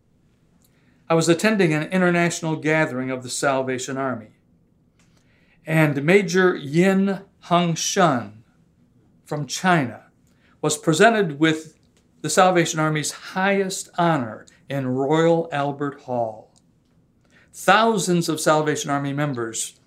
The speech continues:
from around the world, nearly a hundred countries, watched him receive the Order of the Founder. The major, you see, was the hero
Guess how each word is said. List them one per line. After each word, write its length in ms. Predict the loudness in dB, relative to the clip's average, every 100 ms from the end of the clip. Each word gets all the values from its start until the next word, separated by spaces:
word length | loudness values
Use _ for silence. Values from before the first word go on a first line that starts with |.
| _ _
from 220 | 0 2
around 380 | 4 4 4 2
the 80 |
world, 380 | 4 6 4 4
nearly 320 | 2 4 4
a 60 | 2
hundred 400 | 0 0 0 -2
countries, 720 | -4 -4 -4 -8 -6 -10 -14 _ _ _ _
watched 420 | 2 2 2 -2
him 220 | 0 0 0
receive 800 | -2 -2 0 2 0 -2 -6
the 200 | -8 -8 -2
Order 440 | 2 2 2 -2
of 260 | -4 -6 -8
the 100 | -10
Founder. 720 | -4 -2 -2 -6 -12 -16 -18 _ _ _ _ _ _ _ _ _ _ _ _ _ _ _ _ _ _ _
The 80 | 2
major, 420 | 4 4 6 4
you 140 | 4 0
see, 160 | 0
was 180 | 0 0
the 100 | -2
hero 640 | 0 2 4 2 -4 -12